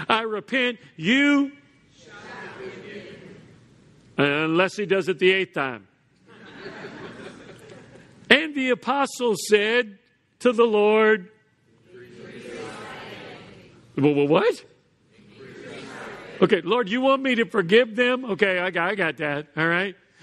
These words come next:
"You want me to forgive them if, if, if they forgive, if they hurt me twice doing the same thing?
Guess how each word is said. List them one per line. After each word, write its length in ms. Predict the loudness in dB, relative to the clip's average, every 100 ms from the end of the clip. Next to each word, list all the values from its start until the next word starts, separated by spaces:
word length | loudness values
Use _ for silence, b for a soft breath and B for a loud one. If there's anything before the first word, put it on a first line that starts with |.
| 0
"You 100 | 2
want 80 | 4
me 40 | 2
to 60 |
forgive 320 | 2 2 4
them 160 | 4 4
if, 100 | 2 0
if, 520 | -2 -2 -4 2 2 4
if 180 | 2 4
they 100 | 2
forgive, 480 | 0 2 2 2 -8 _ _
if 80 | 4
they 100 | 4
hurt 180 | 4 -4
me 140 | -8
twice 460 | -6 0 2 0 -4
doing 180 | -4 -2
the 80 |
same 300 | 0 0 0
thing? 340 | 0 2 2